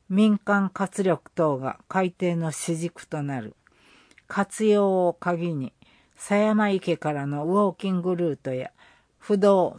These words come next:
守谷狭山線のアンダーパス化の実現等を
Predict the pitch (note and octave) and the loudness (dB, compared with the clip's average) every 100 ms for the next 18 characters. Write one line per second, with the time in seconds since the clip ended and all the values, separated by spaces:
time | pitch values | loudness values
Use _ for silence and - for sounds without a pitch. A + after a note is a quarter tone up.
0 | D#3 F#3+ A3 A3 F3 D#3+ G3 G3 F#3+ F#3+ | -4 2 4 6 4 2 0 0 2 0
1 | F3+ F#3 F3 E3+ D#3+ - G3 G3 F#3+ F#3 | -2 -2 -2 -2 -4 -2 0 0 4 2
2 | F#3 F3 - - E3+ D#3 C#3+ - - _ | 2 -4 -6 -4 -4 -2 -6 -12 -20 _
3 | F3+ F3 G3 F#3 F3+ E3+ - F3+ D#3+ C3+ | -8 -6 -4 0 2 0 -2 0 0 0
4 | C3 | -4